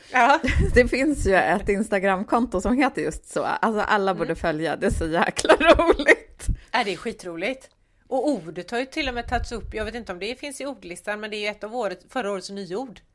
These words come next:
Speaker 1: Tantparkour.
Speaker 2: Aha, är det?
Speaker 1: Ja.
Speaker 2: Ja, <laughs> vad kul.
Speaker 1: <laughs> Ja, det är skitroligt. Så jädra härligt.
Speaker 2: Mm.
Speaker 1: Få kräla runt lite och leka lite.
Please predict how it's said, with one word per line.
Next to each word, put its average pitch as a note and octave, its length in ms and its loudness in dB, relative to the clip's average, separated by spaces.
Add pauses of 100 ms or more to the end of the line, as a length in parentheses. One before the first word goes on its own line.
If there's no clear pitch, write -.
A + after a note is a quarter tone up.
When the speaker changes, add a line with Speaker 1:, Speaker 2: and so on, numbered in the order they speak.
(380)
Speaker 1:
Tantparkour. G#3+ 440 -6
Speaker 2:
Aha, A3+ 480 -2
är G#4+ 320 0
det? - 120 -6
Speaker 1:
Ja. A3+ 360 2 (140)
Speaker 2:
Ja, G#4+ 140 0
<laughs> B3 120 2
vad - 100 2
kul. - 580 0 (300)
Speaker 1:
<laughs> - 320 -12 (720)
Ja, G#3+ 160 0
det F#3+ 80 -4
är F#3 60 -6
skitroligt. F#3 760 -12 (880)
Så - 120 -12
jädra A#3 420 -2
härligt. F#3 460 -10 (400)
Speaker 2:
Mm. G3 420 -6 (840)
Speaker 1:
Få - 140 -20
kräla F#3+ 440 -10
runt E3 320 -12
lite F3 300 -12
och F#3+ 80 -10
leka G#3 460 -2
lite. B3+ 420 0